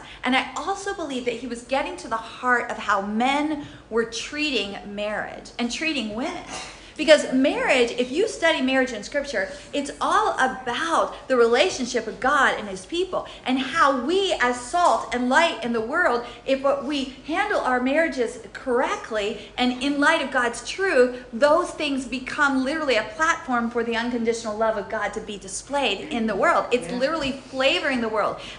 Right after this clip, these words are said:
Speaker 1: and lighting up the world. And yet,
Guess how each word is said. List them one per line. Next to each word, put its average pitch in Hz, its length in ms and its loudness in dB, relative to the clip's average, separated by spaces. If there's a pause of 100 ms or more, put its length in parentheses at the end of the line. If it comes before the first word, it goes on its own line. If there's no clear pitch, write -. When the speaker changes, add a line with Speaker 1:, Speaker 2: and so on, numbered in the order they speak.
Speaker 1:
and 240 260 0
lighting 269 640 2
up 214 280 0 (260)
the 226 120 4
world. 262 420 4 (520)
And 233 200 2
yet, 254 300 6